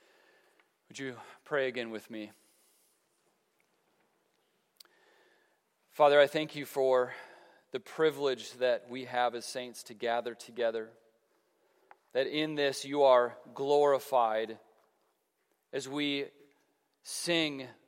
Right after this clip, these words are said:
songs to you, as we worship you, as we speak to you, and now as we have heard from your word.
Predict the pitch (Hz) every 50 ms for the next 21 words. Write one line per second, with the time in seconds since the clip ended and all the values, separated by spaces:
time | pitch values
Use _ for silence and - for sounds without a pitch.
0 | _ _ - - - 147 147 143 143 143 135 127 - - - - 147 131 123 131
1 | 143 139 131 123 123 131 139 127 131 143 147 143 131 131 147 151 160 165 156 -
2 | - 147 135 113 - 113 120 127 127 123 123 127 - 135 135 123 117 127 143 143
3 | 143 143 135 - - - _ - - - - - - - 185 180 175 - - -
4 | - - 139 135 127 127 123 120 120 120 127 139 131 139 135 139 139 139 135 131
5 | 127 - 135 135 135 131 120 - - 156 156 156 156 131 - - 139 127 127 127
6 | 123 120 120 123 123 123 120 120 131 135